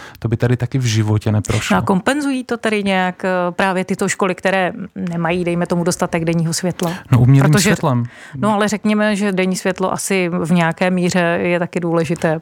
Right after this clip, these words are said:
Speaker 1: Tak
Speaker 2: pro
Speaker 1: dů-,
Speaker 2: přirozené
Speaker 1: důleži-,
Speaker 2: biorytmy.
Speaker 1: důležité je, ale bohužel prostě, eh, vy, pokud máte mnohem víc studentů, než máte kapacit,
Speaker 2: Hmm.
Speaker 1: tak vy prostě například v té Praze tu novou školní budovu prostě nepostavíte,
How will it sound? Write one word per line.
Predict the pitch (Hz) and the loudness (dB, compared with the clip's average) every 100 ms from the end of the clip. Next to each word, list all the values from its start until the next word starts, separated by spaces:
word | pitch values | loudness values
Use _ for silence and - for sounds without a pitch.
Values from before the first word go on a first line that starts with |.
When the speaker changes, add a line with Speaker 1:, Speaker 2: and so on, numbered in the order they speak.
| _ | _
Speaker 1:
Tak | - - | -8 -4
Speaker 2:
pro | - 196 165 160 | 0 2 2 2
Speaker 1:
dů-, | 117 | 2
Speaker 2:
přirozené | 196 185 120 120 | 4 4 4 6
Speaker 1:
důleži-, | 123 | 6
Speaker 2:
biorytmy. | 123 127 | 4 2
Speaker 1:
důležité | 120 120 123 123 131 131 | 2 4 4 2 2 4
je, | 123 127 | 4 4
ale | 131 | 2
bohužel | 123 123 120 127 131 131 | 2 2 2 2 2 0
prostě, | 127 127 - - | -2 -2 -2 0
eh, | 135 131 127 - 123 123 127 127 131 | 2 2 0 0 0 2 2 0 -2
vy, | 123 113 117 120 127 139 - - _ _ _ _ _ | -2 2 4 6 4 0 -6 -20 _ _ _ _ _
pokud | - 117 131 123 | -2 2 2 2
máte | 120 117 - 131 127 120 - | 2 2 2 2 2 0 -2
mnohem | 120 117 123 | 0 2 4
víc | 120 127 - | 4 2 0
studentů, | - 123 117 120 120 123 | -2 2 4 4 4 2
než | 120 | 2
máte | - 120 135 | 2 2 0
kapacit, | - 120 190 160 113 107 - | -2 -2 0 0 0 -2 -4
Speaker 2:
Hmm. | - - - - - _ - | -16 -20 -20 -20 -20 _ -2
Speaker 1:
tak | 113 - 117 | -2 -2 -2
vy | 113 | 0
prostě | 117 117 - 123 - | 2 0 0 -2 0
například | 117 - 120 - 120 | -2 2 0 2 0
v | - | 2
té | 123 | 0
Praze | 123 117 113 120 120 | 2 0 2 2 0
tu | 123 | 2
novou | 113 113 123 | 2 2 0
školní | - 120 117 | 0 2 2
budovu | 113 117 117 | 2 2 2
prostě | 120 113 - - 120 | 2 0 0 0 2
nepostavíte, | 117 156 - 127 110 98 98 | 2 0 0 0 0 0 -4